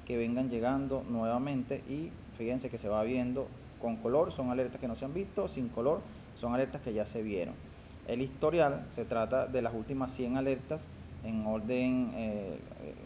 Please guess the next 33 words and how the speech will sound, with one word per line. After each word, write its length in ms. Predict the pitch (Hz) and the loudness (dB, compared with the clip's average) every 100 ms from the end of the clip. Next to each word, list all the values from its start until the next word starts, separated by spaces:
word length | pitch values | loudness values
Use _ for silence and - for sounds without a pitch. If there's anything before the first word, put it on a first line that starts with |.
| - | -2
ordenadas 640 | 113 139 170 143 165 - - | 0 2 4 4 4 0 -10
que 80 | 113 | -8
sucedieron. 560 | 120 135 147 147 156 208 - - - - | -6 -2 2 2 0 -4 -10 -14 -16 -10
Eh, 220 | - 113 | -4 -2
es 60 | 110 | -2
como 220 | 127 131 | 0 2
una, 360 | 123 131 131 120 | 4 4 4 2
una 200 | 113 127 | 2 2
visión 300 | 117 117 113 | 2 0 2
más 460 | 123 127 127 - - - - - | 4 4 2 -2 -12 -16 -16 -8
detallada 640 | 113 127 113 110 117 123 135 | 0 4 4 4 6 6 6
como 200 | 127 113 | 2 0
para 260 | 113 107 | 2 2
tipo 240 | 113 107 110 | 2 -2 -2
reporte. 480 | 95 - 95 - - - - | -2 0 -2 -4 -10 -10 -6
En 100 | 104 | -4
las 140 | 98 | -2
últimas 400 | 147 151 147 143 | 0 0 0 -2
también 240 | 135 110 107 | -2 -2 0
podemos 300 | 120 117 120 | 0 0 -2
filtrar 440 | 113 104 180 196 - - - | -6 0 0 0 -4 -14 -16
según 360 | - 123 110 110 | -4 0 0 0
el 80 | 104 | -2
cliente. 420 | 113 110 104 92 | -2 -2 -2 -6
Querem-, 280 | 104 98 - | -6 -6 -8
si 140 | - | -8
queremos 300 | 110 107 120 | -2 0 0
saber 240 | 127 123 113 | 2 2 2
cuáles 180 | 113 | -2
son 140 | 120 135 | 0 -2
las 120 | 131 | 0
últimas 460 | 143 131 117 107 107 | 0 0 -2 -2 0
de 460 | 110 101 98 92 | 2 2 0 -2